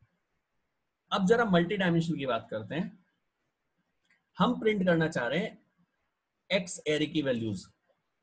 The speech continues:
X में हमारे पास data beta किस type का है, जरा ध्यान देना। मैंने आपसे कहा था X is an array of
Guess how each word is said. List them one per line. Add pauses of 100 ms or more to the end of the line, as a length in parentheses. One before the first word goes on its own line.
(560)
X
में
हमारे
पास
data
beta
किस
type
का
है,
जरा
ध्यान
देना।
मैंने
आपसे
कहा
था
X (720)
is
an (120)
array (800)
of